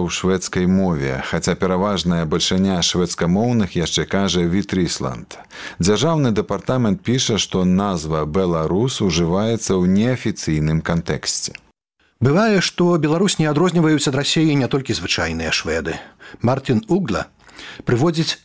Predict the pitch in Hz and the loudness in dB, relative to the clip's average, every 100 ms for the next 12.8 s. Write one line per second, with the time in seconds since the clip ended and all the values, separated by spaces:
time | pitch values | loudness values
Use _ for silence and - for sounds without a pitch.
0 | - 147 156 139 - 139 139 147 143 156 | -2 -2 0 -4 -2 0 2 2 4 4
1 | 190 - 87 76 - 117 104 107 104 110 | 4 0 -4 -8 -6 -4 0 0 0 -2
2 | - - 139 104 - 82 - 82 - - | -4 -4 -2 -4 -6 -6 -6 -8 -6 -2
3 | 117 127 110 107 143 185 123 110 147 160 | 0 2 0 0 0 0 0 2 2 0
4 | - 165 - 95 76 76 - - - 104 | -2 -2 0 -2 -2 -6 -10 -8 -4 -4
5 | - 117 101 170 156 - 127 95 120 - | -2 -2 0 2 2 0 -2 0 -2 0
6 | 156 - - 71 - _ - - - - | 0 -2 -4 -10 -18 _ -20 -18 -12 -2
7 | 110 120 165 - 143 127 123 139 120 - | 0 2 2 2 0 0 -2 0 0 2
8 | 208 196 87 - - _ _ - 113 - | 2 2 -2 -6 -14 _ _ -2 0 4
9 | 220 127 101 95 87 82 78 - - 113 | 2 2 -2 -2 -2 -4 -6 -8 -2 0
10 | 110 156 175 139 117 113 107 101 123 151 | 2 2 0 -2 0 2 2 2 0 0
11 | 156 160 160 107 110 123 123 139 - 110 | 0 2 0 0 0 0 0 -2 -2 -2
12 | 131 - 95 - - 82 78 - | -2 -2 -2 -2 -4 -10 -10 -14